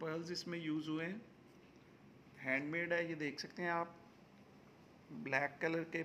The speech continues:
pearls इसमें यूज़ हुए हैं। Resham और thread की fine embroidery है।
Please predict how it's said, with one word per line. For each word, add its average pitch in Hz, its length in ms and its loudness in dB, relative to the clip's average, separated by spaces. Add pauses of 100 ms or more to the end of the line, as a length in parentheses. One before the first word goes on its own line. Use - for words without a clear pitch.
pearls 151 280 4
इसमें 160 280 0
यूज़ 147 280 0
हुए 156 140 0
हैं। 180 120 -2 (1500)
Resham 165 580 0
और 160 300 2
thread 151 300 2
की 165 160 -2
fine 139 320 4
embroidery 170 480 2
है। 175 160 0